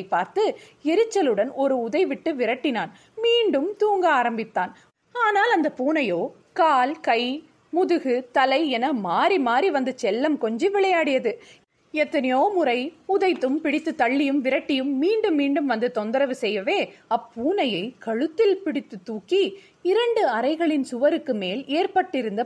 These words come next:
பொந்தின் வழியாக அடுத்த அறைக்குள் தூக்கி வீசினான். அங்கே சிறிது நேர ரகளைக்கு பின்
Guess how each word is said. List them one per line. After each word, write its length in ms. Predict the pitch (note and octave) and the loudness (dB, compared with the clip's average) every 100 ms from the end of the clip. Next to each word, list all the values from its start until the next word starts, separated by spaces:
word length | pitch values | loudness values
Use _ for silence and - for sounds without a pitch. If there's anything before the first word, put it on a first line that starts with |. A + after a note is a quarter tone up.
| - | -2
பொந்தின் 420 | C4+ F4+ A4+ A4 | -2 0 0 0
வழியாக 480 | C#4+ A#3+ G3+ E3 C#4+ | 0 0 -2 -2 -2
அடுத்த 340 | F4 C#4+ - G4 | -2 -2 0 0
அறைக்குள் 380 | C4 G#3+ B3+ E4 | 0 0 -2 -2
தூக்கி 320 | D4 A3 D#4+ | -4 -2 -2
வீசினான். 520 | E4+ D#4+ C4+ G#3 D3 - - - - | 0 -2 -2 -4 -6 -12 -20 -20 -2
அங்கே 400 | F4+ G#4+ A4 E4 | 0 2 2 0
சிறிது 420 | E4 D4 C4 A3+ A3 | 0 0 -2 -2 -4
நேர 320 | G#3+ D#4+ D#4 | 0 2 2
ரகளைக்கு 600 | G3 F3+ D4+ F#4+ - A#3 | 0 0 2 2 -2 -4
பின் 240 | G#3+ F#3+ | -6 -6